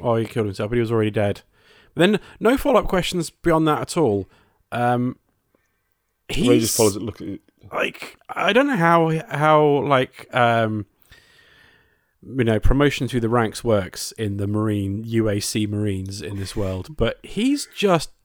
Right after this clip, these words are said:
Speaker 1: terrible at his job. Completely, uh, like, at every point, he just makes terrible choices, and when, like, stuff happens, he doesn't react to it at all, and he's
Speaker 2: No.
Speaker 1: just the same as the other Marines. Whenever he sees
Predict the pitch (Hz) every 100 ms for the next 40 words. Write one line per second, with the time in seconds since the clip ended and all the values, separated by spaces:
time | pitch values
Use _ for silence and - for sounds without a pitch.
0 | _ - - 180 185 156 151 139 120 131
1 | 123 170 117 85 - - - _ _ _
2 | _ _ _ _ _ _ 196 _ _ _
3 | _ _ _ _ _ _ _ _ 180 175
4 | 247 240 170 151 160 160 165 170 165 190
5 | 202 208 214 - 202 160 156 - 247 262
6 | - - 185 190 175 170 156 - 170 147
7 | - 123 143 147 160 160 160 - 202 214
8 | 175 165 165 147 147 165 156 - 156 147
9 | 110 - 123 107 - 98 85 - - -
10 | - _ 131 139 147 143 - - - _
11 | 113 101 - _ _ - - - 143 156
12 | 135 175 170 101 101 110 165 180 175 -
13 | - 175 175 151 - -